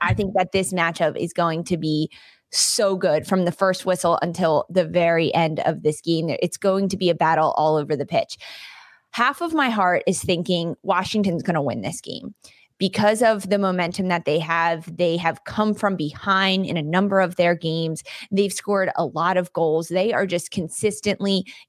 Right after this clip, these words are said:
getting into a rhythm. Every single game, we're seeing the partnerships growing between the players on Washington Spirit's team. I,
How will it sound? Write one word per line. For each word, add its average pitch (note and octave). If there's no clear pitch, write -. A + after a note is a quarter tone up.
getting G3
into F#3
a E3
rhythm. D#3+
Every G#3
single G3+
game, E3+
we're E3
seeing F3
the E3+
partnerships E3+
growing D#3+
between G3
the F3
players D#3+
on E3
Washington D#3+
Spirit's -
team. G2+
I, -